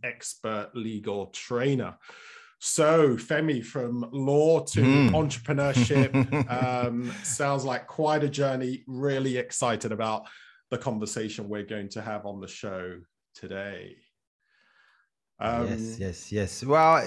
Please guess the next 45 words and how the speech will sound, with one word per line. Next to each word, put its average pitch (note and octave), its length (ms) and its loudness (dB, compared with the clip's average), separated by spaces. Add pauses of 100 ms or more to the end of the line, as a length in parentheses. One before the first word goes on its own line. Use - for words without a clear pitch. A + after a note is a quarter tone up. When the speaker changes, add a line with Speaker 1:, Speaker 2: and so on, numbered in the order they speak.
(260)
Speaker 2:
I, B2 160 2 (100)
I C3+ 120 4
don't D3 180 2
know. F3 80 2
It's, D3 260 2
it's D#3+ 220 2
interesting D3 720 0 (460)
that - 160 -4
you, C3 260 0
you A#2+ 160 0
couch B2 380 2
it B2 80 2
in A#2 80 4
those A2+ 240 4
terms. A2+ 220 2
I'm C3+ 80 2
not F#3 120 2
sure F3+ 220 2
I, D3 140 2
I C3+ 180 0
have D#3+ 220 0
done C#3 240 0
it D3+ 160 -6
in B2+ 100 -4
that B2+ 220 -4
way. A#2+ 140 2
It - 20 2
was C3 200 0
more D#3 140 0
like, B2+ 340 -2
this D3+ 220 -4
is B2+ 160 -4
a A#2+ 80 2
burning A#2+ 800 0
passion B2+ 440 -2
and G#2+ 140 -2
desire G#2 500 0
of, F#2+ 280 -4
of, G2 160 -8 (100)
of F2+ 180 -8
mine, G2 380 -4 (480)
uh, G#2+ 220 -2
of B2 160 4
many. C3 540 4
And G2+ 500 -4